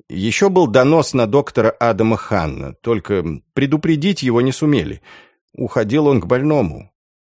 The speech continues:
«Почему сразу не сказал?» Сенкевич поднялся. «Собирай людей, пойдём его выручать». Доктор человек полезный,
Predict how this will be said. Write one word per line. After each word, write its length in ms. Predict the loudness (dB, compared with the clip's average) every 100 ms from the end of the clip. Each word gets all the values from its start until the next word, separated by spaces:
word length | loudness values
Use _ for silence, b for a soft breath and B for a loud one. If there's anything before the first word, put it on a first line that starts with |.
| _ _
«Почему 400 | -8 -2 2 2
сразу 340 | 2 2 2 0
не 100 | -4
сказал?» 500 | -6 -6 -8 -10 _ _ _ _
Сенкевич 640 | -2 0 2 0 -2 -2
поднялся. 640 | -2 0 -2 -6 -14 -18 _ _ _ _ _ _
«Собирай 500 | -4 0 4 6 6
людей, 480 | 4 2 0 -2 -8 _
пойдём 320 | -2 0 0
его 200 | 2 0
выручать». 640 | 0 0 -2 -6 -10 -16 _ _ _ _ _ _ _ _ _ -2
Доктор 440 | 0 2 2 0
человек 520 | 2 2 4 0 -2 -2
полезный, 560 | 2 2 0 -4 -10